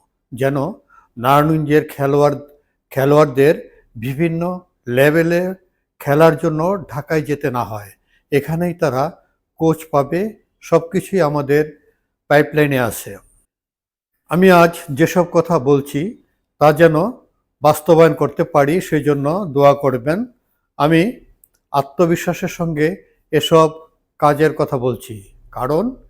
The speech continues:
আইসিসিতে থাকাকালে আমি এই কাজগুলোই করে এসেছি।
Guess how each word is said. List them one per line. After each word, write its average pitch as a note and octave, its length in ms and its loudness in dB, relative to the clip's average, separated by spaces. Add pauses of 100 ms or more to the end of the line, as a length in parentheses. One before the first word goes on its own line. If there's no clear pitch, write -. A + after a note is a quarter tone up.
(380)
আইসিসিতে F3 1040 0 (260)
থাকাকালে D#3 680 0
আমি D3+ 420 -2 (260)
এই D3+ 160 4
কাজগুলোই D3+ 720 0
করে D3 320 2
এসেছি। - 480 -10